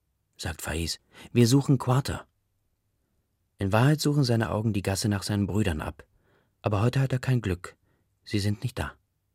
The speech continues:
„Er wird uns bestimmt bald mit seiner Gegenwart beehren“,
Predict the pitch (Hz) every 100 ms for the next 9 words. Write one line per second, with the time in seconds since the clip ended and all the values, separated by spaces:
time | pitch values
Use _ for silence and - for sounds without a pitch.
0 | _ _ _ _ _ _ _ _ _ _
1 | _ _ _ _ _ _ _ _ _ _
2 | _ - 127 165 185 135 139 - 175 151
3 | 151 151 151 135 143 135 127 131 123 117
4 | 104 107 104 98 90 71